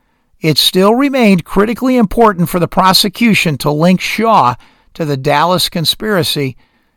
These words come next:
and much of that was hinged, after the disaster of the Speisel testimony, upon the roly-poly hippie attorney Dean Andrews,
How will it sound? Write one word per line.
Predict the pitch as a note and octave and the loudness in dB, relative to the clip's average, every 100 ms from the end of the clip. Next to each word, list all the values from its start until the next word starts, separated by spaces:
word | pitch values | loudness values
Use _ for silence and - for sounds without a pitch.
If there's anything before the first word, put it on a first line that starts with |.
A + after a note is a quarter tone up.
| _ | _
and | - C#3 | -6 -2
much | D#3 F#3+ - | 0 0 0
of | G#3 | 2
that | F#3 C3 A#2+ E3 | 2 2 -2 -4
was | D#3 | -2
hinged, | F3+ G3 C3 C3 - - _ C3+ | 0 0 0 -6 -10 -16 _ -6
after | C3+ D#3+ - F#3+ E3+ D#3 | 0 0 0 0 0 2
the | C#3+ C#3 | 0 0
disaster | C#3 D3 D#3 D#3+ D#3 - D#3 | -2 -2 2 2 2 0 0
of | D3+ | -2
the | C#3 | -2
Speisel | - E3+ D#3 - D3 C#3+ | -6 -4 -2 0 -2 -2
testimony, | F3 F3+ - B2+ A#2 A2 A2+ - - _ - - | -2 -2 -2 -6 -6 -8 -12 -16 -20 _ -20 -8
upon | D3+ D#3+ D3+ | -2 0 0
the | C#3+ | 0
roly-poly | D3 F3 G#3+ B3 - G#3 F#3+ F#3 G3+ - - - | 4 4 6 2 2 4 4 4 2 0 -16 0
hippie | F#3 F#3+ A#3 A3+ | 2 4 2 2
attorney | - F#3+ D#3+ D#3 | 4 2 2 0
Dean | D#3 F3+ | 0 2
Andrews, | G3 E3 B2 A2+ G#2 | 2 0 -2 -6 -6